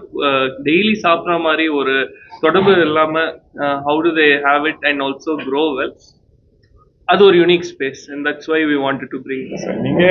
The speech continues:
Speaker 2: முதல்ல பார்த்தா இப்ப காம்ப்ளான் மாதிரி பேர் சொல்ல விரும்பல, அது மாதிரி நிறைய ப்ராடக்ட் இருக்கு மார்க்கெட்ல. எல்லாரும் டால் பிக்கர், க்ரோ பிக்கர், பிகம் என்று சொல்றாங்க தவிர அதுல இன்கிரி-, ஆக்டிவ் இன்கிரியன்ட் நீங்க பார்த்தா ரொம்ப கம்மியா இருக்கு. நம்ம அவர்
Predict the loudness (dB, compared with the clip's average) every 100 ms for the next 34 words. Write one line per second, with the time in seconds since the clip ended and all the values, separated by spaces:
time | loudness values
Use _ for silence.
0 | 4 2 2 2 2 2 2 2 0 -2
1 | -14 0 2 2 0 -2 0 0 -2 -2
2 | -2 0 0 2 2 2 2 0 0 -2
3 | -2 0 2 2 2 0 0 -2 -4 -4
4 | -4 -4 -8 -10 -16 -18 -20 -4 0 2
5 | 2 0 4 4 4 0 0 0 2 0
6 | 2 0 0 -2 -2 -14 _ _ -4 0
7 | 0 2 0 0 -4 -2 2 2 2 2
8 | 4 6 4 0 -8 _ _ _ 0 2
9 | 4 4 2 4 4 4 0 2 2 2
10 | 0 -2 -4 0 0 2 0 -2 -2 -2
11 | 0 -2 -4 _ -6 0 0